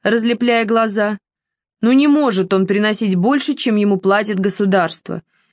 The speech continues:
Не может он идти в гости, ему там скучно. Он может работать и спать, да, такой у него организм.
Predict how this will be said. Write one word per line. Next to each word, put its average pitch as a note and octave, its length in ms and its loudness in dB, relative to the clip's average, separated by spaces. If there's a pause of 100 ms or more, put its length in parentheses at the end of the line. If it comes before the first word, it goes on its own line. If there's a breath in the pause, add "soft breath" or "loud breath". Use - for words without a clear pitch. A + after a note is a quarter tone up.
(120)
Не A3 160 2
может C4+ 340 2
он G3 180 2
идти F#3+ 220 -4
в G3+ 60 -2
гости, F#3+ 480 -2
ему F#3+ 240 0
там A3+ 160 0
скучно. F3+ 600 -6 (420)
Он A3+ 140 2
может B3+ 280 0
работать B3 500 0
и B3+ 60 -2
спать, F#3 520 -4
да, G3 360 0 (400)
такой G3+ 260 0
у C#4+ 40 0
него G#3 200 2
организм. G3 600 -2